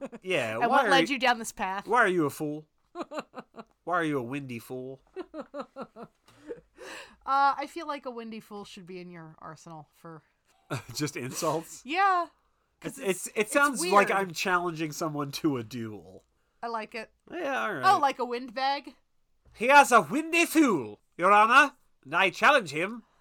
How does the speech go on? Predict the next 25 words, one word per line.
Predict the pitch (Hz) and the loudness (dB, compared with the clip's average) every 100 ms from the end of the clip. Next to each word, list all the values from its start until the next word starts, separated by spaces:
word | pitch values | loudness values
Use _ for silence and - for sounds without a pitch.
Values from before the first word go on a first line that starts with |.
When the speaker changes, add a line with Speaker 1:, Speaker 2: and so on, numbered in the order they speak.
| _ _ _ | _ _ _
Speaker 2:
to | - 202 | -8 -4
a | - | -4
punch-up | - 262 277 - 190 226 | 4 4 4 4 4 4
on | 170 190 | 0 0
the | 226 | 2
White | 196 247 294 | 6 6 6
House | 196 247 247 | 8 6 6
lawn. | 202 269 247 131 - | 6 8 8 4 -4
Okay, | 180 202 | -4 -2
we | 170 233 | -4 -4
should | - | -4
talk | 226 | -2
about | 185 | -2
the | |
deleted | 151 147 143 | -4 -6 -6
scene | 143 135 127 | -8 -10 -10
in | 131 | -6
a | 135 | -2
little | 151 175 | -2 -2
bit | 156 | -2
of | 135 | -4
detail. | 120 120 127 117 110 113 _ _ _ _ | -6 -8 -8 -8 -8 -12 _ _ _ _
It | 226 | -2
is | 254 240 214 - _ _ _ _ | 0 -4 -4 -10 _ _ _ _
awful. | - 294 277 - 95 95 | 4 4 4 -8 -10 -12